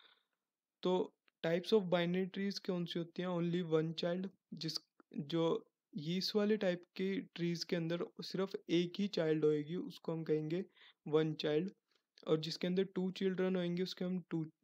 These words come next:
टू चाइल्ड कहेंगे। और जिसके अंदर mostly टू चिल्ड्रन होंगे उसको हम mostly टू चिल्ड्रन कहेंगे। इसका मतलब ये है कि जैसे हर एक नोड के अंदर दो,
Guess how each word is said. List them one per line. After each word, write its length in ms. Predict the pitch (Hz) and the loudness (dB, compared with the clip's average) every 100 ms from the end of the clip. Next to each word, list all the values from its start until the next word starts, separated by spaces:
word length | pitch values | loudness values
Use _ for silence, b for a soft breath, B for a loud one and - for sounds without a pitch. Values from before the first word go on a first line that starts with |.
| _ - | _ -2
टू 160 | 165 | 0
चाइल्ड 360 | 156 160 160 160 | 4 6 6 4
कहेंगे। 380 | 160 170 170 180 | -2 -2 0 0
और 160 | 180 | 0
जिसके 300 | 160 160 - | -4 -6 -4
अंदर 320 | 165 165 185 202 B B B B - | -2 0 -2 -4 B B B B -4
mostly 600 | 156 165 165 190 208 196 | 0 0 -2 0 0 2
टू 160 | 190 190 | 0 0
चिल्ड्रन 420 | 190 185 190 190 | -2 0 0 2
होंगे 320 | 175 175 185 | 0 0 0
उसको 280 | 185 - 180 | -2 -4 -4
हम 240 | 180 160 | -2 -2
mostly 300 | 156 175 175 | -2 -4 -4
टू 100 | 160 | -4
चिल्ड्रन 400 | 156 156 151 147 | -2 -2 0 0
कहेंगे। 320 | 143 143 143 147 | 2 2 2 -4
इसका 260 | - 170 | -4 -4
मतलब 240 | 170 185 170 | -2 -2 0
ये 200 | 165 165 | 2 2
है 100 | 175 | 0
कि 120 | 185 | -2
जैसे 320 | 175 170 185 | -4 -2 -2
हर 180 | 165 156 | -2 -2
एक 180 | 160 175 | -2 -2
नोड 320 | 165 160 156 | -2 -2 -2
के 120 | 165 | -4
अंदर 260 | 156 156 170 | -2 -2 -4
दो, 440 | 147 160 180 | 0 2 2